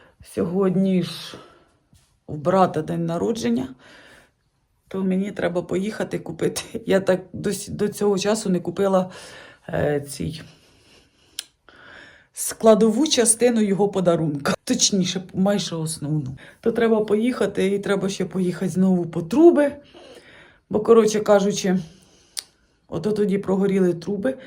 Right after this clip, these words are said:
Е, Сережка замінив дві, а їх там п'ять. А це і ті остальні вже полетіли. Але так як їм уже років десять, то якби, ну,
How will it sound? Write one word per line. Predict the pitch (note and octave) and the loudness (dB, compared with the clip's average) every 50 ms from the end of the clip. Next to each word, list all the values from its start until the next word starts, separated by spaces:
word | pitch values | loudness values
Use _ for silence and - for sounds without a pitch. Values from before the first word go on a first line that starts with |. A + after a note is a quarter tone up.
| - - - - - _ _ _ - - | -20 -20 -20 -20 -20 _ _ _ -4 0
Е, | - F3 F3 E3+ | 0 2 2 0
Сережка | F3 E3+ - G3 G#3 G#3 G#3 - - F3+ | 0 -2 0 2 2 2 2 2 -4 -2
замінив | D#3+ F3+ F3+ F3+ F3+ F#3 F#3 F3+ F3 | -2 0 0 0 2 2 2 0 -2
дві, | D#3+ D#3+ E3 A3 B3 A#3 - - | -4 -4 -2 0 2 2 2 2
а | B2 | 2
їх | D#3+ F3 F#3 G#3 G3+ | 2 2 0 -2 -2
там | - F#3+ F3+ F3+ | -2 -2 -2 -2
п'ять. | E3 E3+ D#3+ C#3 C#3 C#3 - - - - _ _ _ _ _ _ _ - - - - - _ _ - | -2 -2 -2 -2 -2 -4 -8 -14 -18 -20 _ _ _ _ _ _ _ -20 -20 -20 -20 -20 _ _ 2
А | - A#3+ A#3 G3 | 6 8 8 8
це | F3+ - - F#3 E3+ D#3+ | 8 6 4 2 2 2
і | D#3+ - - - D#3+ | 2 0 -4 -6 -6
ті | D#3+ - D3+ D3 | -4 -4 -2 -2
остальні | C#3+ C#3+ C#3 - - C3+ D3 D3+ C#3+ | -2 -2 -4 -4 -4 -4 -4 -2 -2
вже | D#3 C#3 D3 C#3 | -4 -4 -6 -6
полетіли. | C#3 - C#3+ C#3 C#3 C#3 - - C#3+ D3+ D#3+ E3+ D#3+ - | -6 -6 -8 -8 -8 -8 -8 -6 -4 -2 -2 -2 -2 2
Але | - A3+ B3 B3 A3+ G3 F#3 F3 F3 - - - - - - | 4 4 6 6 8 6 6 6 2 -4 -8 -14 -18 -12 -6
так | - G3+ F#3+ - | -4 -2 -2 -2
як | G3 F#3 E3+ | -4 -4 -2
їм | G3+ G3+ G3+ | -2 -2 0
уже | G3 F3+ F#3 F3+ | 0 0 2 2
років | F3 F#3 F3 F3 - E3+ | 2 2 0 -2 -4 -2
десять, | D#3 F#3+ A#3+ C#4 - - - - - - - - _ _ - | 4 6 6 6 4 2 -4 -8 -10 -14 -18 -20 _ _ -14
то | - - C#3+ | -12 -10 -8
якби, | C3+ A#2 B2 B2+ - - E2 - - - _ _ - - - - - - _ _ _ _ _ _ _ | -8 -8 -8 -10 -10 -12 -12 -12 -14 -20 _ _ -20 -20 -20 -20 -20 -20 _ _ _ _ _ _ _
ну, | B3 C4 D4+ D4 | -6 0 0 0